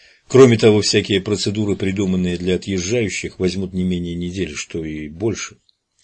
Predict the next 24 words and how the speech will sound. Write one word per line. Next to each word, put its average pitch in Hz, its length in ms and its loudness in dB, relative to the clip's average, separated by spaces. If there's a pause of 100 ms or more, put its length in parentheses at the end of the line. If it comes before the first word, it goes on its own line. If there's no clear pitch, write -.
(600)
Знаем, 135 440 4
что - 180 2
поедем 101 440 4
в 87 80 -2
лучший 98 260 -2
срок, 80 320 -4
но 87 80 -6
ведь 85 160 -4
лучшие 101 380 0
сроки 110 400 -2
не 82 180 -4
зависят 104 480 -4
от 82 60 -12
сроков 78 400 -6
календарных, 82 680 -2 (440)
а 113 100 8
согласуются 123 800 4
с - 100 -2
обстоятельствами. 104 1000 -4 (240)
Следовательно, 92 800 2
только 90 260 -2
когда 90 300 -2
эти 87 240 0
определенные, 85 880 -2